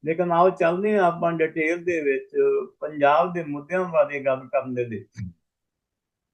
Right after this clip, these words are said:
ਪੰਜਾਬ ਦੇ ਸਾਹਮਣੇ ਬਹੁਤ ਸਾਰੇ ਮੁੱਦੇ ਜਿਹੜੇ ਆ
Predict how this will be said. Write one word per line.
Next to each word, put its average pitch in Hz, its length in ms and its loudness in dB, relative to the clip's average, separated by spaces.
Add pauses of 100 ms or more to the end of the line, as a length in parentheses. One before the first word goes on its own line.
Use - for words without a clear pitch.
(480)
ਪੰਜਾਬ 185 600 2
ਦੇ 233 140 8
ਸਾਹਮਣੇ 190 720 4
ਬਹੁਤ 196 480 6
ਸਾਰੇ 180 340 2
ਮੁੱਦੇ 160 500 4
ਜਿਹੜੇ 160 440 -4
ਆ 135 360 0